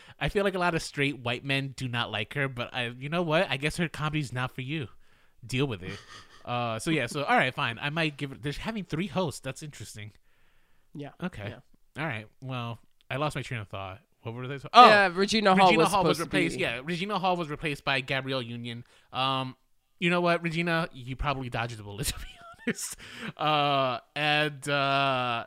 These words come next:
Speaker 1: I think they started just trickling down the, uh, I think Disney also in twenty nineteen announced that this was gonna be a Disney Plus exclusive for whenever Disney Plus launched, which I think was, like, a year later. And, uh, bec-, they were gonna start production in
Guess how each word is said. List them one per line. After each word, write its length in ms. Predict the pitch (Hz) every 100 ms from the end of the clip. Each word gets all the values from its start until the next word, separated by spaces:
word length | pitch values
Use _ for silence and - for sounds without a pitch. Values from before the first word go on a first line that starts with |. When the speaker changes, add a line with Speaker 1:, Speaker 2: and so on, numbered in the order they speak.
| -
Speaker 1:
I 100 | 180
think 340 | 196 196 175
they 100 | 170
started 260 | 170 185 170
just 160 | 156 -
trickling 380 | 190 180 175
down 320 | 156 151 151 151
the, 280 | 139 131
uh, 280 | 131 120 104 -
I 80 | 190
think 160 | 220
Disney 300 | 175 214 196
also 160 | 180 185
in 80 | 156
twenty 160 | 170
nineteen 260 | 156 147 160
announced 240 | 143 143
that 140 | 143 131
this 100 | 131
was 100 | 135
gonna 160 | 139
be 280 | 131 139 131
a 140 | 131 117
Disney 360 | - 127 135
Plus 240 | - 135 -
exclusive 720 | 131 - 226 - 208 196 180 - - -
for 540 | - 165 160 160 160
whenever 380 | 143 143 139 139
Disney 340 | 135 139 127 127
Plus 300 | - 120 -
launched, 320 | 196 190 -
which 180 | 127 -
I 100 | 123
think 140 | 135
was, 100 | 127
like, 100 | 120
a 40 | 113
year 220 | 120 127
later. 420 | 160 175 180 170 - - _ -
And, 480 | 139 139 139 135 131
uh, 720 | 135 131 131 127 123 117 107 -
bec-, 140 | 139 - - - _ _ _ _
they 80 | 147
were 80 | 143
gonna 140 | 160
start 360 | 151 165 151 -
production 380 | 151 147 - 139
in 580 | 143 135 127 123 120 117